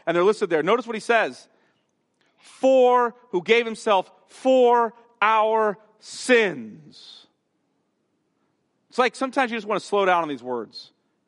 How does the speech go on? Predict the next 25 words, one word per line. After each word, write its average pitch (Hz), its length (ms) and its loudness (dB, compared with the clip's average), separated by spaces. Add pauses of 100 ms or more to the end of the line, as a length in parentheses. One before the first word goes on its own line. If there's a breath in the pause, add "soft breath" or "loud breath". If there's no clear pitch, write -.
(180)
For 247 480 2
our 214 380 0
sins. 147 640 -6 (1080)
He 196 140 -4
gave 233 280 2
himself 220 440 -4
for 254 240 2
our 233 180 2
sins. 220 420 -4 (180 soft breath)
That 196 140 -2
first 233 200 -2
reason, 190 260 -10 (240 soft breath)
to 202 100 0
pay 233 420 -2
the 214 120 -4
penalty 135 680 -6 (1120)
for 175 200 0
our 160 140 2
sins. - 520 -12 (840)
This 247 140 -4
is 302 120 -12
talking 190 260 -2
about 190 200 -2
substitutionary 180 760 -4
atonement. 151 460 -8